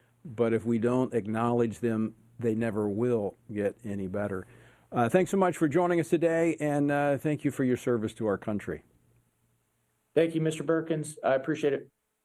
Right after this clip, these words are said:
Speaker 1: All right, have a great day. Congressman Eli Crane of, uh, Arizona, great American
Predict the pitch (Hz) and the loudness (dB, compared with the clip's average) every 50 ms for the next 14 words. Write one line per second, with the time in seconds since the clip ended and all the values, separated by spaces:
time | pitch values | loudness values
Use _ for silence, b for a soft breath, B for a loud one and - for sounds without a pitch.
0 | - - - 101 104 104 104 101 95 101 101 95 95 98 101 98 90 - 95 92 | -20 -14 -10 -8 -6 -4 -4 -4 -4 -4 -4 -4 -4 -4 -4 -4 -2 -2 -2 -4
1 | 85 78 - - - B B B B B B B B B B 160 160 170 160 - | -4 -6 -12 -18 -20 B B B B B B B B B B 2 4 2 2 2
2 | - 165 147 147 151 - 170 165 156 147 143 131 - - 160 147 143 143 131 - | 2 4 4 4 4 2 2 2 2 0 -2 -2 0 0 2 2 2 0 0 0
3 | 135 135 135 135 131 120 101 113 131 131 123 123 120 127 135 135 135 127 113 135 | 2 2 2 2 0 0 -2 0 2 2 2 2 2 2 2 2 2 2 2 0
4 | 139 131 123 110 120 123 123 123 127 123 123 127 120 - - 104 87 80 | 0 0 2 2 2 2 2 2 2 2 2 0 0 -2 -4 -8 -8 -10